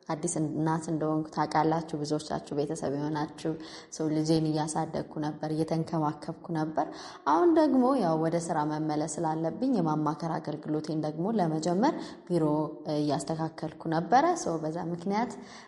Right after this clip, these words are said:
ጠፍቻለሁ ማለት ነው። ከዚህ በኋላ ግን ወደ የማማከር አገልግሎትም ይጀመራል። እንዲሁም ደግሞ የተለያዩ ፕሮግራሞችን በዩቲዩብ ይዘንላችሁ እንቀርባለን ማለት ነው። የምክር አገልግሎት ማግኘት የምትፈልጉ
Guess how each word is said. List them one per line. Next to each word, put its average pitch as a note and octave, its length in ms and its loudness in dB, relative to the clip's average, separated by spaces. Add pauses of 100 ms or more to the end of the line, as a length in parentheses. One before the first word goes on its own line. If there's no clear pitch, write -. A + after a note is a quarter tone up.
ጠፍቻለሁ C#3 680 -2
ማለት D3 300 2
ነው። D#4 160 4 (400)
ከዚህ G3+ 240 2
በኋላ G3+ 320 8
ግን C#4+ 180 2 (120)
ወደ E3 240 0 (500)
የማማከር D#3 580 -4
አገልግሎትም E3+ 640 0
ይጀመራል። G3 680 2
እንዲሁም F3 320 0
ደግሞ F3 260 2
የተለያዩ E3 580 0 (600)
ፕሮግራሞችን D#3+ 800 0
በዩቲዩብ D3+ 720 0
ይዘንላችሁ C#3+ 680 -2
እንቀርባለን F3 680 0
ማለት G#3 320 2
ነው። D#4+ 120 4 (400)
የምክር G3 380 4
አገልግሎት E3+ 600 2 (180)
ማግኘት D#3 340 -2
የምትፈልጉ D3 640 -4